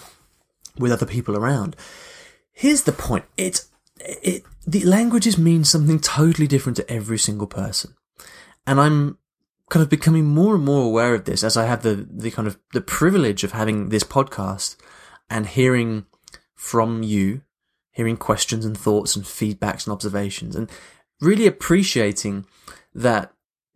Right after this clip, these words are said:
for me, in many ways, language learning has been just a bit of fun. And I've been lucky enough to have a good environment to learn languages in and having f-, friends who can help me do that.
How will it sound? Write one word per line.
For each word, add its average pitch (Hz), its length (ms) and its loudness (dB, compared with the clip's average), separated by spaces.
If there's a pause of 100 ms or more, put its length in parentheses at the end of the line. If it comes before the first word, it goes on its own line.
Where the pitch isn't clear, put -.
(960)
for - 180 0
me, 180 260 6
in 147 80 2
many 143 180 4
ways, 110 220 2
language 120 440 0
learning 113 260 0
has 117 120 -2
been 107 400 -2 (540)
just - 160 -4
a - 40 -8
bit 101 140 -4
of 90 60 -6
fun. 110 440 0 (1400)
And 110 160 -2
I've 110 140 -2 (140)
been 120 160 2
lucky 120 220 0
enough 107 160 0
to 110 60 -4
have 113 160 -4
a 113 40 -2
good 120 200 2
environment 104 600 0 (120)
to - 160 -6
learn 110 200 0
languages 98 580 -4 (680)
in 104 340 0
and 95 160 -8
having 101 300 -2
f-, 95 160 -12 (200)
friends 104 400 -2
who - 80 -6
can 98 140 -6
help 95 180 -6
me 95 80 -6
do 120 240 0
that. 92 280 -4